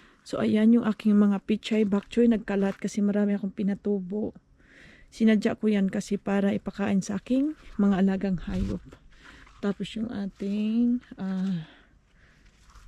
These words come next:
asparagus, ayan. Tapos dito, nag-try din uli ako ng,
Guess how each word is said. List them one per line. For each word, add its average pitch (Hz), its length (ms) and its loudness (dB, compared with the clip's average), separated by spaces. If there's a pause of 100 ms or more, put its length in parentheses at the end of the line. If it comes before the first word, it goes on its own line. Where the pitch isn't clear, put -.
(220)
asparagus, 202 720 -2
ayan. 202 400 -6 (800)
Tapos 214 320 -6
dito, 254 400 0
nag-try 226 400 0
din 226 160 0
uli 220 160 0
ako 214 240 -2
ng, 190 240 0